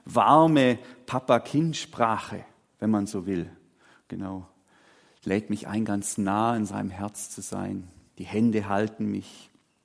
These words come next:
Ganz viel Nähe und Wärme. Ich war letztes Wochenende mit einer anderen Gemeinde unterwegs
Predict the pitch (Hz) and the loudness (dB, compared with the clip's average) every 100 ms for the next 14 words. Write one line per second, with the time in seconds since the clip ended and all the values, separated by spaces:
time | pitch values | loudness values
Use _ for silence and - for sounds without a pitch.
0 | _ _ - - - 156 - 123 107 101 | _ _ -20 -16 -10 -8 -4 0 0 0
1 | 98 90 80 _ _ _ _ _ - 101 | -2 -4 -8 _ _ _ _ _ -10 -8
2 | 90 95 98 87 78 _ _ _ _ _ | -2 -2 -2 -6 -12 _ _ _ _ _
3 | _ _ _ _ _ _ _ _ _ _ | _ _ _ _ _ _ _ _ _ _
4 | _ - 107 127 131 127 127 131 120 110 | _ 4 6 6 4 0 2 4 2 2
5 | 110 98 101 147 117 107 139 131 107 95 | 2 2 4 4 4 4 4 4 2 0
6 | 113 165 - - | 0 0 -4 -8